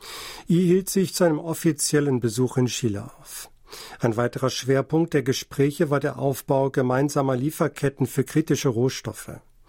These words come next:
Chile ist der weltweit größte Kupferproduzent und verfügt über die größten Lithiumreserven der Welt. Auch in Wissenschaft und Technologie wollen beide Staaten ihre Zusammenarbeit ausbauen.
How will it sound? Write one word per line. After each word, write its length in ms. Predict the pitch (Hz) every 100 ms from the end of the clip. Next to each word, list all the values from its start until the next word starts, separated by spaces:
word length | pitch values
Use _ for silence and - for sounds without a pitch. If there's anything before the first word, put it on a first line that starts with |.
| - - - -
Chile 320 | - 180 190 208
ist 180 | 190
der 140 | 160 117
weltweit 540 | 123 127 - 131 -
größte 440 | - 139 170 - 160
Kupferproduzent 1200 | - 170 - 131 - 143 135 135 - 139 139 143
und 160 | 127
verfügt 520 | - 131 - 156 160
über 180 | 156 131
die 100 | 127
größten 540 | 123 139 143 147 - 127
Lithiumreserven 960 | 147 - 147 135 120 113 120 113 120
der 180 | 135 110
Welt. 440 | 104 113 - - - - - - - - - -
Auch 160 | 123
in 160 | 127 113
Wissenschaft 720 | 143 - 139 - 135 123 -
und 160 | 127 113
Technologie 760 | 135 131 143 131 127 151 151
wollen 280 | 131 123 120
beide 280 | 120 120 120
Staaten 460 | - - 123 123 127
ihre 240 | 127 127
Zusammenarbeit 880 | - 123 127 120 117 117 120 120 131
ausbauen. 640 | 120 113 - - - 135